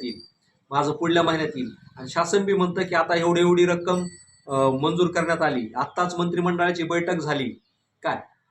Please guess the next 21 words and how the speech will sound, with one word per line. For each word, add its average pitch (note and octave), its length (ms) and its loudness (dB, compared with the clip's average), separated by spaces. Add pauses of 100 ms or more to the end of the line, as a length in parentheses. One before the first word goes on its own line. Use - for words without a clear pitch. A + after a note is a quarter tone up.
(200)
मग D#3 100 -6
हे E3 160 0
काय F#3 220 6
होतं, G3 260 2
अनुदान F3+ 400 4
आता F#3 420 2 (340)
मंजूर E3 320 2
झालंय E3+ 260 4
मंत्रिमंडळात, E3+ 720 2 (100)
मग D3 140 -2
ते F3+ 520 -2
तुमच्याकडे F3 400 -4
येईल, F3 640 2 (240)
ट्रेझरीला E3+ 500 2
येईल, F3 420 4
ट्रेझरीतून F3 540 0
मग F3 240 0
ते F#3 40 -2
कलेक्टर F3+ 400 -2
वितरित F3+ 420 0
करील, F3 420 0